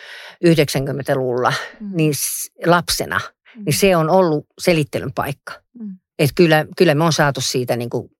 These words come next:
Speaker 1: pahaa silmää. Et jotenkin, et me hyväksyttiin se tietyllä tavalla. Totta kai muistat, että mä valmistelin
Speaker 2: Mm.
Speaker 1: niitä ruokia ja, ja sä yritit, mutta jos lapselle tulee oksennus, kun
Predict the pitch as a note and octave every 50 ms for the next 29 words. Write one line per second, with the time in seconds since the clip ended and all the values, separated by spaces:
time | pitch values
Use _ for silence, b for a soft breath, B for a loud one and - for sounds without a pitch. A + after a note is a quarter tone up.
0 | _ _ _ - C3 A#2+ B2+ G2 C#3+ - - A2+ C#3 - - - - F#3 E3+ -
1 | B B B B B B B B B B B B D3+ D3 - - D3 D#3+ D3 C3+
2 | - C#3 - - D#3 D3 C#3+ D#3+ D3+ C3 B2 - - D#3+ - _ - - G#2+ C3+
3 | D#3 - - - D3+ B B B B B B _ _ _ _ _ _ _ _ _
4 | - F3+ D3 C#3 D#3 C#3+ C3+ C#3 - D#3 C#3 C3+ C3+ C3+ B2+ C#3 - - F3+ -
5 | - F3+ - F#3+ F#3+ F#3+ F3+ F3 D3+ - _ - - E3+ D#3+ D3+ - - C#3+ -
6 | - D3+ C#3 C3+ C#3 C3+ C3+ A#2+ C3+ - - C3+ A#2+ A#2 B2+ C3 - _ _ -
7 | A3+ A3+ D#3+ D3+ C#3+ C3+ C#3 B2 A2+ C#3+ - - - F#3+ - C#3+ C3+ B2+ A#2+ -
8 | - - _ _ G#3 F3 E3+ C3+ - F#3+ E3+ G#3+ G3+ F#3 E3+ D#3+ C3+ C3+ - -
9 | C3+ C3 - C#3 - - _ - F#3 F3 C#3 - - D3 D3+ C#3+ - - F3+ D#3+
10 | - - F3 E3 D#3+ D#3 C3+ D#3 E3+ D#3+ - - E3 C#3+ C3+ C#3 C#3 - - -
11 | C3 A#2+ A2+